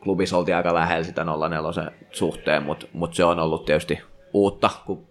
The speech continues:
puhutaan tällaista niinku ammatti-, ammattijoukkueesta. Ja, ja sit tietenkin se, mikä on iso ero, että, että tää yhteisö ja kannattajat ja kaikki, mitä tässä, tässä niinku muuta tähän kuuluu, ja, ja se on varmasti se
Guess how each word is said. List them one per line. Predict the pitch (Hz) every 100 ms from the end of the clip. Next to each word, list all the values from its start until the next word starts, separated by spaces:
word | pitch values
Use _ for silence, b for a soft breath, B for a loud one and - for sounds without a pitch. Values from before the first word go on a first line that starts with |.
| -
puhutaan | 87 85 85 85
tällaista | 85 85 85
niinku | 78 78
ammatti-, | 82 82 - - - B B B B
ammattijoukkueesta. | - 98 95 - 95 85 - 90 87 - 92
Ja, | 98 95
ja | -
sit | 127 -
tietenkin | 135 131 131 131 - b b b -
se, | 127
mikä | 110 110 117
on | 131
iso | 120 120
ero, | 110 107 107
että, | 107 104 - -
että | 101 101 - - -
tää | 95 95 101 -
yhteisö | 110 - - 101 98 95
ja | 95 92 92 95 -
kannattajat | 98 95 95 - 95 92 90 95
ja | 90
kaikki, | 92 90 95
mitä | 95 95
tässä, | 92 92 - - -
tässä | 90 90 -
niinku | 87 87 85 - _ B B B B B
muuta | - 127 117 113 104
tähän | 104 98 101 - -
kuuluu, | - 110 101 95 95
ja, | 98 98 90
ja | 95
se | 104
on | 95 92
varmasti | 92 92 -
se | - 98 95